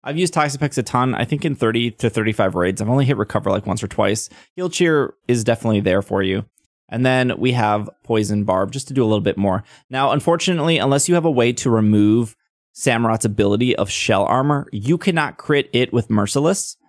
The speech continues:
uh, which Merciless is, uh, a hundred percent crit if the Pokemon is poisoned. But we have a way to get rid of that later on. Uh, I also wanna include Toxapex on here in case people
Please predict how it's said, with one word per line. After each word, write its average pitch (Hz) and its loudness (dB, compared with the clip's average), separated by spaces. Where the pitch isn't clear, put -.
uh, 107 -2
which 120 2
Merciless 135 2
is, 113 2
uh, 101 0
a 110 2
hundred 135 0
percent 117 -2
crit 110 0
if 120 0
the 120 0
Pokemon 104 0
is 98 -2
poisoned. 101 -2
But 127 -8
we 139 2
have 147 2
a 147 4
way 127 2
to 113 -4
get 113 0
rid 107 0
of 101 -2
that 95 0
later 78 -2
on. 58 -6
Uh, 104 -2
I 135 2
also 175 2
wanna 180 2
include 160 2
Toxapex 135 -2
on 127 0
here 127 0
in 127 -4
case 143 -2
people 147 -2